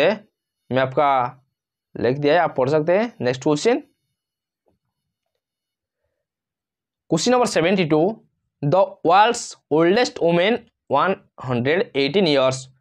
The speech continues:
लोसेल रैंडम has passed away, the belong to which country? कौन सा कंट्री में वो बिलोंग करता है? उसका जो राइट आंसर हो जाएगा ऑप्शन ए,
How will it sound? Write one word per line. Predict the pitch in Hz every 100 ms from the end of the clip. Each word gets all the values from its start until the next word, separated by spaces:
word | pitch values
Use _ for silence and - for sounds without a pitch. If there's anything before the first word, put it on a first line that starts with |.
| _ _ _ _ _ _ _ _ _ _ _ _
लोसेल | 131 151 170 226 233 214
रैंडम | 165 156 165 123 156 - -
has | 143 147 165
passed | 196 214 160
away, | 143 147 185 147
the | 143 - - 127
belong | 143 190 208 170
to | 147
which | 196 196 156
country? | 127 123 107 - _ -
कौन | 143
सा | 151 175
कंट्री | 160 160
में | 160
वो | 160
बिलोंग | 151 151 151
करता | 156 165
है? | 208 254 - _ _ _ _ _ _ -
उसका | - -
जो | 147 139 131
राइट | 127 143
आंसर | 165 165
हो | 175 170
जाएगा | 175 185 160
ऑप्शन | 135 151
ए, | 143 165